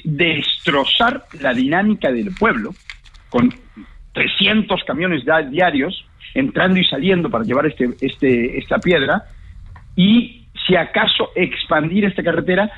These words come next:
destrozando el manglar. Esto significa amenazar, porque dicen, "No, es que la piedra se va a descargar, eh, fuera, eh, del mar. Esto es porque el barco tiene tal calado que no puede entrar a Puerto Morelos". Claro,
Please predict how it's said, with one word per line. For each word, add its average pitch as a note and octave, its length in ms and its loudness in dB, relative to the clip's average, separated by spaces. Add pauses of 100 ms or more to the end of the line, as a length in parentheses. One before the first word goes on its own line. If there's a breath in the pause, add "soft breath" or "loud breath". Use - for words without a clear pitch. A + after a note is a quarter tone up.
(140 loud breath)
destrozando F#3 1040 2
el G3 80 2
manglar. E3 480 0 (440 soft breath)
Esto A#3+ 260 0
significa D#3 580 -2 (1200)
amenazar, D3 600 0
porque E3 180 0
dicen, F#3+ 360 2
"No, C4+ 280 4
es A3+ 140 2
que F#3+ 440 2
la F3+ 200 0
piedra B3 280 4
se G#3+ 80 0
va G#3+ 80 4
a G#3+ 40 0
descargar, G3+ 420 0 (160)
eh, D3 480 2
fuera, F#3+ 320 4
eh, C#3+ 480 -2
del C#3+ 180 2
mar. D#3 220 0 (240 soft breath)
Esto F#3+ 360 2
es F3+ 160 2
porque E3+ 240 0
el A#2+ 80 2
barco C#3+ 440 0
tiene C#3 220 -6
tal D#3+ 220 0
calado D#3 320 2
que - 100 -2
no E3 220 0
puede E3 200 2
entrar B2+ 240 -2
a A#2+ 80 -2
Puerto A#2 280 -4
Morelos". C3 280 0 (320 loud breath)
Claro, A#3+ 360 0